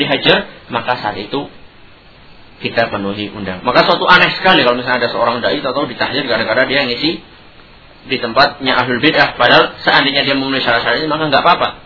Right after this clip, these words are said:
Kita dapatkan bahwasanya Syekh, eh, bin Baz sendiri ngisi pengajian di suatu yayasan sosial yang jadi masalah di Indonesia. Namanya, kata-kata yayasan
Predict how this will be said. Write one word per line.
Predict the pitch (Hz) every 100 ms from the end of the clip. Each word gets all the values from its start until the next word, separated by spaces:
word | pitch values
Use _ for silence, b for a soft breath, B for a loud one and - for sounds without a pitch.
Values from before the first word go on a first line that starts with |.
| - - -
Kita | 160 156 139
dapatkan | 143 160 175 190
bahwasanya | 156 151 165 180
Syekh, | 175 160
eh, | 147 127
bin | 131 131
Baz | 135 156 - - - - - - - - - - - - -
sendiri | 165 143 139 233 - - - - - - -
ngisi | 175 180 185 196
pengajian | 175 170 143 185 185 - - 131
di | 131 202 202 - - - - -
suatu | 160 160 170
yayasan | 156 151 156 156
sosial | - 151 185 185
yang | 185
jadi | 151 156
masalah | 156 160 160
di | 147 156
Indonesia. | 170 160 135 - - - - - - - - - - - - - - - - - - - - - -
Namanya, | 110 113 123 151 165 135
kata-kata | 123 123 120 143 131
yayasan | 127 131